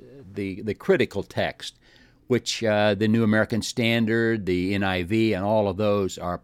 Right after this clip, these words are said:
part of that text. Now, what the people who, who like the King James Version and the text behind it say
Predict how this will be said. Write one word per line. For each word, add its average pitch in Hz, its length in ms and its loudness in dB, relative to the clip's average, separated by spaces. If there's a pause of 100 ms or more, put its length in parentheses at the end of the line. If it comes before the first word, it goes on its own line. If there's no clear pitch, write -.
part 98 160 2
of 87 80 -8
that 90 240 -8
text. - 460 -6 (280)
Now, 131 160 0
what 196 280 2
the 123 220 -4
people 120 260 2
who, 107 340 2 (340)
who 107 180 -2
like 117 300 2
the - 220 -12
King 107 220 2
James 170 440 0
Version 101 560 0
and 95 320 -4
the 95 140 -2
text - 340 -4
behind 98 400 -4
it 170 220 -2
say 95 460 -2